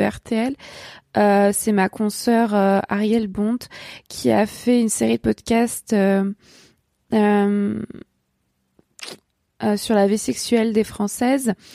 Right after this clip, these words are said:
pour R T L. Et, euh, elle a fait un épisode sur les douleurs sexuelles et elle m'a, euh, interrogée, euh, longtemps,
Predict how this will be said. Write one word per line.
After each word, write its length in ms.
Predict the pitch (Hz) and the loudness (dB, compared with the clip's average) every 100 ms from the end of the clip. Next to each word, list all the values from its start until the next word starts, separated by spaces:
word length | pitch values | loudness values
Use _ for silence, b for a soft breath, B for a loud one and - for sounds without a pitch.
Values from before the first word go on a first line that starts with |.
| B B B - | B B B -4
pour 180 | 226 214 | 2 2
R 220 | 202 - | 0 -4
T 160 | - | -4
L. 320 | 220 247 294 294 B B B - | 0 0 0 -4 B B B 0
Et, 360 | 247 262 269 - | 2 4 2 2
euh, 520 | 202 196 196 190 208 - | 2 4 4 2 0 -2
elle 140 | 202 | 0
a 100 | 202 | 0
fait 100 | - | 0
un 120 | 233 214 | -2 -2
épisode 320 | - 214 226 | -4 -4 -4
sur 120 | - | -2
les 140 | 220 | -2
douleurs 640 | 196 190 190 254 381 - _ | -2 0 2 2 0 -6 _
sexuelles 640 | - 233 - - 247 285 285 B B 254 - | -14 -14 -12 -8 -4 -4 -8 B B -20 -4
et 280 | 208 220 226 | 0 4 4
elle 340 | 214 202 190 | 4 2 2
m'a, 380 | 190 190 190 - - | 0 0 0 -2 -2
euh, 280 | 190 180 180 | 0 0 0
interrogée, 880 | 190 190 208 196 196 190 233 240 233 | -4 -4 -2 0 0 2 2 4 2
euh, 220 | 190 180 | 2 0
longtemps, 340 | 190 190 - | -2 -6 -8